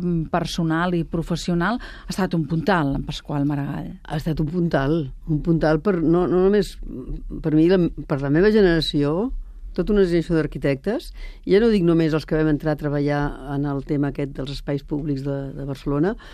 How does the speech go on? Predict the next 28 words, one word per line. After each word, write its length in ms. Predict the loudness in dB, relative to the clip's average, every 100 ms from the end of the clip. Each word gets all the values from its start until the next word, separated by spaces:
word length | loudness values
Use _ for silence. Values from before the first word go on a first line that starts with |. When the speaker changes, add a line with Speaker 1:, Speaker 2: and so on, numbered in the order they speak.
| -16 -4
Speaker 2:
a 60 | 0
dins 140 | 2
de 40 | 2
l'Ajuntament, 560 | 2 2 2 2 2 -2 -6
Speaker 1:
Mhm. 300 | -2 -2 -2 -2
Speaker 2:
sinó 480 | 2 6 6 4 -2 -16 -14 0
per 180 | 0 0 -12 2
tots 300 | 4 4 0
els, 360 | 0 0 -6 -8
el, 160 | -6 -4
la 140 | -2 2
gent 320 | 4 6 4
que 120 | 2
va 140 | 0 2
treballar, 640 | 0 0 2 2 2 -2 -6 -10
o 60 | -4
sigui, 260 | 0 0 -2 -18 -2
pensa 280 | -2 0 0
que 100 | 0
és 80 |
que 120 | 0 0
en 60 | 2
aquella 240 | 2 2
època 200 | 2 0
van 120 | 0
treballar 260 | 2 2 2
dos-cents 460 | 2 2 2 0 0
quaranta 520 | 0 2 2 0 -4